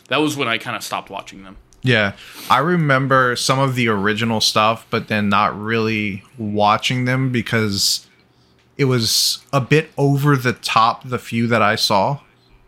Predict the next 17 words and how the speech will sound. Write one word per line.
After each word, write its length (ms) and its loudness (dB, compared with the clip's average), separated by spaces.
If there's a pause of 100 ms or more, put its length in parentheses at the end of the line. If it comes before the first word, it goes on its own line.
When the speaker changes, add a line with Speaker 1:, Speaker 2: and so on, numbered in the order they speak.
(220)
Speaker 1:
Mm-hmm. 280 -10 (220)
Speaker 2:
Like, 240 2
it 60 0
was 140 2
over 160 4
the 100 -2
top, 240 2
and 80 -2
I 40 2
was 100 -4
like, 160 2
"Eh, 800 0 (240)
I, 260 2
I 20 2
don't, 220 -2 (220)
I 100 -4
don't 140 -10